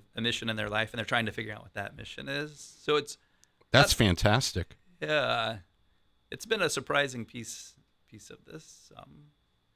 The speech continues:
Speaker 1: being a vocation director. And I don't know, you know, I think there's a lot of good influences in the Columbus Diocese too. I mean,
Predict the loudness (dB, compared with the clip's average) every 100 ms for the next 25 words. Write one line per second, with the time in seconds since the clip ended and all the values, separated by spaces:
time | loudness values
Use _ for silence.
0 | -20 -20 -20 _ -20 -20 -20 -20 -20 _
1 | -18 -18 -20 _ _ _ _ _ 2 4
2 | 2 2 4 4 4 -6 -8 _ -20 -6
3 | -2 2 4 4 0 -8 _ _ _ _
4 | 0 0 0 -4 -8 -8 -14 -16 -20 -20
5 | -20 -18 -6 -4 -2 -6 -16 -18 -14 -12
6 | -14 -16 -20